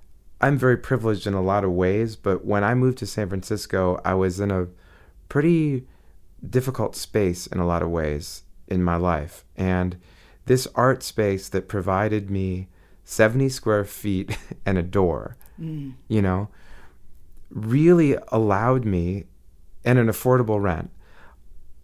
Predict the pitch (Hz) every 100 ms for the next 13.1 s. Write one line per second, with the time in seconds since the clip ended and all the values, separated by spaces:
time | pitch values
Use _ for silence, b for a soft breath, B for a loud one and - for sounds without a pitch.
0 | - 104 101 135 113 98 104 107 120 -
1 | 85 82 - 78 80 80 85 85 95 92
2 | - 92 85 - 90 95 95 85 - b
3 | b - 113 139 156 - 113 101 113 135
4 | 110 101 - 104 101 98 95 - 135 113
5 | 101 92 104 95 95 - - - - -
6 | - - - - - 101 139 127 104 107
7 | 98 107 98 110 127 104 92 87 - -
8 | 90 113 104 92 110 98 95 - 95 90
9 | - - b b b b b - - -
10 | - - - 107 101 110 98 95 98 98
11 | 98 - - - - - 139 113 - -
12 | - - 151 147 139 135 - 117 107 107